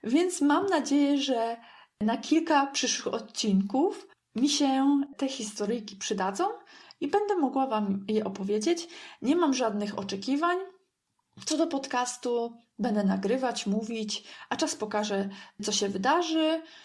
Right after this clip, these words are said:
Nawet jeżeli nie będę tego kontynuować, to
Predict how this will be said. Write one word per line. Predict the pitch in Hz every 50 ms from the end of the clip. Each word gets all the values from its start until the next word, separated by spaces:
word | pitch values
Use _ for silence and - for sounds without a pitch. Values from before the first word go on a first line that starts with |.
| - _ _ _ _ _ _ _
Nawet | - 214 254 277 294 285 294
jeżeli | 277 277 277 262 254
nie | 254 254
będę | 220 226 220 240
tego | 240 254 233 220 247 233
kontynuować, | 233 240 220 - 233 214 208 202 208 202 202 - -
to | - 190 185 190 196 196